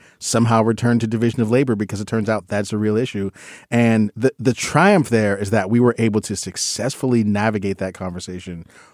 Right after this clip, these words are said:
without either of us losing it. We both were like, "I feel this way. I feel this way. Oh, I, I didn't mean to say that. I'm sorry that you felt that way. I certainly didn't mean that. Here's what I think." And we, we were able to get through that and get back to the topic at hand, which is what do we do about our son and how fearful we are for his future,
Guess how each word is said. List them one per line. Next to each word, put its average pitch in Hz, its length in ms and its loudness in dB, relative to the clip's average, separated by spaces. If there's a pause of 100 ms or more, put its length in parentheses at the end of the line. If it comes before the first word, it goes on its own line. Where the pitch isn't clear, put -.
(160)
without 113 600 2
either 117 300 4
of 107 80 2
us 104 160 0
losing 107 320 2
it. - 160 -12 (160)
We 104 100 -2
both 117 360 2
were 117 100 2
like, 98 280 0
"I 98 160 -4
feel 117 200 0
this 131 180 0
way. 151 260 -6
I 101 100 -4
feel 110 140 -6
this 110 160 -4
way. 123 180 -4 (340)
Oh, 117 180 6
I, 110 160 4
I 110 120 2
didn't 107 200 2
mean 101 160 0
to 98 60 -4
say 135 240 0
that. 135 260 0
I'm 98 100 -10
sorry 104 320 0
that 92 220 -8
you 107 220 2
felt 139 220 4
that 131 120 0
way. 123 100 -6
I 110 40 0
certainly 104 320 -4
didn't 98 200 -2
mean 135 200 4
that. 131 240 -2 (240)
Here's 127 160 2
what 113 100 2
I 104 80 2
think." 135 260 0
And 123 140 0
we, 113 160 2
we 113 120 -2
were 113 100 2
able 101 100 0
to 104 80 -4 (240)
get 151 160 4
through 143 140 4
that 127 200 6
and 107 120 0
get 104 180 -2
back 113 260 0
to 123 60 -4
the 113 100 0
topic 110 360 0
at 107 60 -4
hand, 110 260 2
which 104 120 -2
is 98 140 -4 (240)
what 117 140 0
do 117 60 6
we 117 100 4
do 117 100 6
about 107 220 4
our 104 100 2
son 101 240 -2
and 95 120 -4
how 95 100 -4
fearful 104 360 -4
we 101 120 -2
are 92 120 -2
for 95 140 -10
his 92 100 -6
future, 101 400 -4